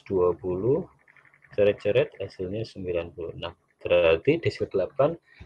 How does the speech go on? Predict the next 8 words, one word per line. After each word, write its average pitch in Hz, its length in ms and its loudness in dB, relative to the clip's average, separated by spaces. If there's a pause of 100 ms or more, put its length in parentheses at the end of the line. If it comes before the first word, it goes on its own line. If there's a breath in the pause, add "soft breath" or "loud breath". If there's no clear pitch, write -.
(120)
letaknya 123 640 0
berada 113 640 0
pada 113 300 2 (100)
data 107 320 0
ke 120 160 2
sembilan 95 380 -6 (100)
puluh 92 160 0
enam. 90 320 -2